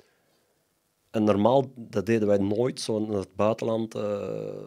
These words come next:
bellen voor een paard. Maar zij belde en die vrouw, die was supervriendelijk. "Oh, en, en kom af en, eh, vlieg tot Dublin en ik kom jou daar halen en, en la, la, la."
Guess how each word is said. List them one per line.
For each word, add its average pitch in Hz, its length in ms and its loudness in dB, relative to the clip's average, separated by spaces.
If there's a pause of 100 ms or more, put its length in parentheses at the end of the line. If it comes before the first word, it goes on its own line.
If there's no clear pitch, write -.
(300)
bellen 104 300 0
voor 104 100 -6
een 98 140 -6
paard. 107 440 -6
Maar 107 140 2
zij 101 220 4
belde 120 340 4
en 107 120 -2
die 101 160 0
vrouw, 123 440 0 (100)
die 117 140 -4
was 107 260 -2
supervriendelijk. 110 1000 -2 (1080)
"Oh, 196 180 -2
en, 160 260 -2
en 156 160 -8
kom 170 240 -2
af 180 240 2
en, 156 200 0
eh, 139 360 -2
vlieg 160 260 -4
tot 135 220 -4
Dublin 175 380 2
en 156 120 0
ik 143 100 -4
kom 151 180 -2
jou 143 160 0
daar 131 140 0
halen 160 540 2
en, 135 160 -2
en 127 200 -4
la, 143 160 -4
la, 127 140 0
la." 151 220 -6